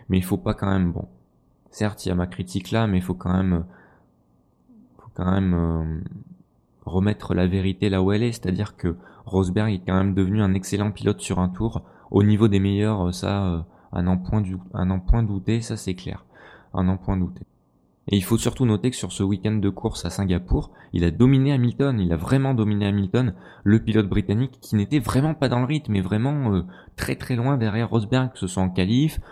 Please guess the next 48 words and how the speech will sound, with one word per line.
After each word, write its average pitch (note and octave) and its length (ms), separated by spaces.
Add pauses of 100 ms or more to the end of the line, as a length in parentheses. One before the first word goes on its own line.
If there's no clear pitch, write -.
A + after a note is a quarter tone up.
(120)
où F#2+ 120
il F2+ 40
était F2+ 200
même G2+ 160
pas G#2+ 100
en G#2 80
première F#2 380
ligne, C3+ 340 (340)
ou G2 280
en G2 100
course, - 420
en F#2+ 120
course D3 320
où G#2 80
il F#2 100
était G#2 200
nulle C3+ 200
part, C#3+ 400
et G2 140
il F#2+ 80
était G2 180
nulle C3+ 200
part, B2+ 280
il F#2+ 60
n'a F#2 80
pas F#2 160
réussi A2 320
à A2 40
dominer, G2+ 520
euh, F2+ 80 (600)
la F#2+ 120
Red G2 180
Bull G2 240
de F#2 80
Ricciardo. F#2+ 760 (580)
Ça G#2+ 140
ressemblait C3 280
un C#3+ 100
peu C3+ 140
à C3 60
son G#2+ 160
week-end A2 280
de A#2 120
Bakou, A2 600
où F#2+ 40
c'était, F#2 480
euh, F2 220 (760)
où G2 320